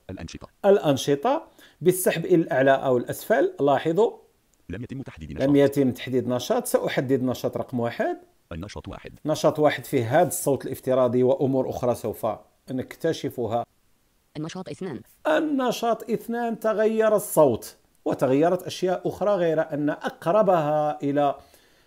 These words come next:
Speaker 2: الملاحظة هو الصوت. أعود إلى النشاط واحد.
Speaker 1: النشاط واحد.
Speaker 2: النشاط واحد. بمعنى نشاطي الأول هذا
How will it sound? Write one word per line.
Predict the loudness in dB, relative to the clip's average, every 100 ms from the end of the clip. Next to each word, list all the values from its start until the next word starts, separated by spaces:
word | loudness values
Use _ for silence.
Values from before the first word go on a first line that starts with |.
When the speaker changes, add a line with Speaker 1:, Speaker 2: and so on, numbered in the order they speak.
| -6
Speaker 2:
الملاحظة | -2 4 4 4 0 -2 0
هو | 2 2 0 -6 -2
الصوت. | -2 -2 -10 -12 -12 -20 _ _ _ _ _ _ _ _ -2
أعود | 2 4
إلى | 6 4
النشاط | 6 2 2 0 2
واحد. | 0 2 2 0 -4 _ _ _ -14
Speaker 1:
النشاط | -12 -10 -12 -14
واحد. | -14 -16 -20 _ -4
Speaker 2:
النشاط | -2 2 0 2 0 0
واحد. | -4 -6 -16 _ _ _ _ _ _ _ _ _ -8
بمعنى | -2 -2 -2 -6 -8 _ _ _ _ _ _ _ _ _ _ _ _ _ _ _ _ _ _ _ _ _ _ -4
نشاطي | 0 0 6 6 6 2 0 -2 -8 _ _ _ _
الأول | 0 4 6 8 8
هذا | 8 6 4 4 2 0